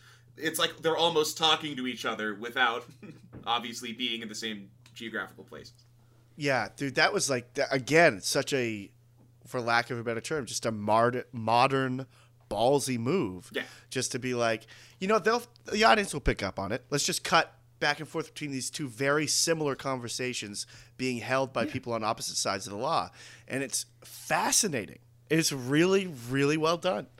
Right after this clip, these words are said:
Speaker 3: That might be my favorite sequence of the movie.
Speaker 1: It's
Speaker 3: It,
Speaker 1: incredible, yeah.
Speaker 2: I
Speaker 3: it
Speaker 2: think, I
Speaker 3: is
Speaker 2: think
Speaker 3: just,
Speaker 2: for me
Speaker 3: like, the
Speaker 2: too.
Speaker 3: way that he's cutting across, but, and, and like you said, like, there aren't really, like, visual, um, landmarks for you to identify the two sequences.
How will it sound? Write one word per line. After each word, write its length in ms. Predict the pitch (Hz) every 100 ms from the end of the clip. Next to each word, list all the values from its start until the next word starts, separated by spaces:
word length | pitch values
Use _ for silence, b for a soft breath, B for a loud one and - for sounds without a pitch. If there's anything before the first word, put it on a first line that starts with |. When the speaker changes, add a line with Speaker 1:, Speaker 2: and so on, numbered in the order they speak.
| -
Speaker 3:
That 160 | 143 160
might 180 | 160
be 100 | 170
my 140 | 143 117
favorite 340 | - 107 95
sequence 460 | - 107 90 90 87
of 80 | 85
the 60 |
movie. 460 | 82 80 78 - -
Speaker 1:
It's 180 | 160 165
Speaker 3:
It, 80 | 127
Speaker 1:
incredible, 460 | 113 110 - - 110
yeah. 160 | 98
Speaker 2:
I 40 | 127
Speaker 3:
it 20 |
Speaker 2:
think, 200 | 131 -
I 40 |
Speaker 3:
is 140 | 123 -
Speaker 2:
think 80 | 156
Speaker 3:
just, 160 | 120
Speaker 2:
for 60 | 135
me 20 |
Speaker 3:
like, 80 | 113
the 80 | -
Speaker 2:
too. 60 | 107
Speaker 3:
way 180 | 107 113
that 120 | 107
he's 160 | 110
cutting 300 | - 117 110
across, 380 | 107 - 107 104
but, 160 | - 123
and, 220 | 135 123
and 140 | 123
like 160 | 120 113
you 60 | 120
said, 220 | 110 92 B B B
like, 240 | 123 117 - _
there 220 | 123 131 139
aren't 260 | 135 214 -
really, 640 | 113 123 143 143 131 135 b b b b b b _ -
like, 300 | 113 107 -
visual, 1120 | 120 98 117 120 117 117 113 107 107 104 104 _
um, 640 | 123 113 101 98 90 82 82 - _ -
landmarks 640 | 104 113 117 101 87 - -
for 180 | -
you 300 | 110 95 101
to 140 | 95 113
identify 580 | 95 90 98 98 131 131
the 100 | 143
two 180 | -
sequences. 760 | 170 - 180 190 175 190 196